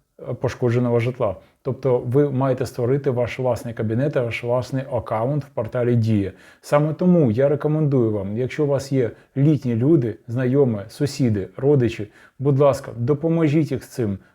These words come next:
Вони саме цього не зроблять. Крок третій. Ви маєте подати повідомлення про пошкодження та знищене нерухоме майно відповідно до порядку, встановленого Кабінетом Міністрів України, постанова триста вісімдесят.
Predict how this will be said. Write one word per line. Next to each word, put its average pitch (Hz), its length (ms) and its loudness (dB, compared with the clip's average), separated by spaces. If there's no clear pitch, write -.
Вони 131 320 0
саме 165 320 -2
цього 135 420 -2
не 113 300 0
зроблять. 101 540 -2
Крок 160 260 2
третій. 117 400 4
Ви 143 140 2
маєте 165 300 2
подати 156 340 0
повідомлення 165 680 2
про 147 180 0
пошкодження 160 680 -2
та 135 200 0
знищене 131 500 0
нерухоме 120 440 -2
майно 127 340 2
відповідно 131 500 0
до 120 140 0
порядку, 151 420 0
встановленого 139 720 -2
Кабінетом 127 500 0
Міністрів 120 340 0
України, 135 400 0
постанова 127 540 0
триста 120 340 0
вісімдесят. 123 880 0